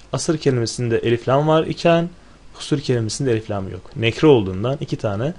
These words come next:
esre yani tenvin almıştır. Cer konumu bu şekilde. İlla edatül istisna yani istisna edatıdır.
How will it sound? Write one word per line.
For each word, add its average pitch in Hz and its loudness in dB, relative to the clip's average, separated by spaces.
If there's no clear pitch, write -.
esre 113 2
yani 104 6
tenvin 123 2
almıştır. 110 0
Cer 110 0
konumu 110 -6
bu 147 -8
şekilde. 101 -10
İlla 180 8
edatül 185 8
istisna 175 2
yani 127 4
istisna 175 8
edatıdır. 117 4